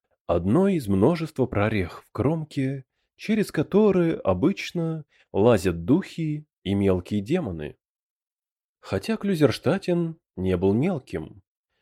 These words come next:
пусть его выгнали из легиона, он всё равно гахерим. Третье сословие – аристократ, белая кость. И сегодня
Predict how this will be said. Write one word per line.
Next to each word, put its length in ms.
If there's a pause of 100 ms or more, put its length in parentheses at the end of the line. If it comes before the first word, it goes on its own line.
(240)
пусть 340
его 220
выгнали 400
из 240
легиона, 760 (360)
он 260
всё 180
равно 540 (140)
гахерим. 760 (580)
Третье 400
сословие – 840 (220)
аристократ, 960 (200)
белая 480
кость. 600 (760)
И 100
сегодня 880